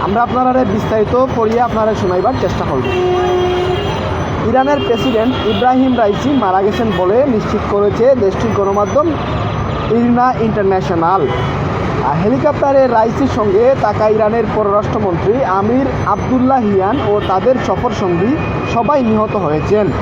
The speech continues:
এছাড়াও তাদের মৃত্যুর সংবাদ নিশ্চিত করেছে সাবমেরিন নিউজ। এদিকে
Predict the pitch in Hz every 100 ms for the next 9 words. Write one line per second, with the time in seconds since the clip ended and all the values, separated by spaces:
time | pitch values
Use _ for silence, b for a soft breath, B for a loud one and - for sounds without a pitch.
0 | - - - - - - 220 247 302 277
1 | 240 302 233 233 254 233 220 - 311 254
2 | 226 202 202 262 226 202 220 214 202 202
3 | 180 214 339 - - 214 202 196 247 294
4 | 285 208 190 170 127 - - - - -
5 | - - - - - - - - - -
6 | - 135 127 - 123 - - - - -
7 | - - - 208 233 311 254 247